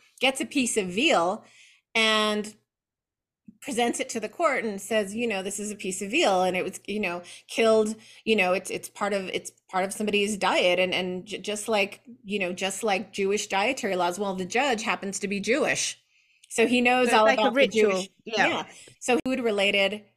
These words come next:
Speaker 1: and, and ritual related killing of, of animals for food. So I thought that was a very masterful use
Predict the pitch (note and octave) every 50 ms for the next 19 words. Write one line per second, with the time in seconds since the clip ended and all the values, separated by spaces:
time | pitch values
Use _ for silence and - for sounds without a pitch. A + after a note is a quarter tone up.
0 | _ _ _ _ - A3 G#3+ - G#3+ G#3+ G#3 A3 A#3 A3+ - A#3+ A3 G#3 G3+ G3+
1 | F#3+ F#3 F#3 F3+ F#3 F#3+ F#3 F#3 F#3+ - _ _ _ - - G#3 F3+ F3+ F3+ F#3+
2 | F#3+ F3+ F3+ F#3 - - F#3 F#3 F3 - - E3+ F3 F3+ F#3 F3 F3 F3 F3 -
3 | - - _ _ - C4 C4 - - E4 E4+ G#3 G3+ - - - - - - -
4 | B3+ A#3+ B3+ C4 C4 D#4 D#4 D4 C4+ C4+ C#4 F#3+ F#3 F#3+ G#3+ G#3+ A3 A3 A3+ A3+
5 | A3 G#3+ G3+ G3 G#3+ G#3 - - A3+ G#3+ - G3+ F#3+ G3 F#3+ F3+ - - F3+ F#3
6 | G3 G3 G3+ G#3+ G#3 - -